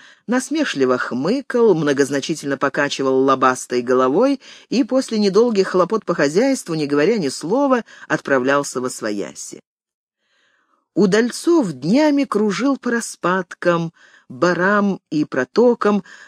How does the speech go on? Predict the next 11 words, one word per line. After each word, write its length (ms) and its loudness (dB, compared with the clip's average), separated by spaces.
в 120 -6
долгих 500 2
раздумьях 720 0
подводил 560 2
итоги 560 2
минувшему 800 -4
и 100 -6
строил 460 -2
планы 400 -4
на 160 -4
будущее. 760 -12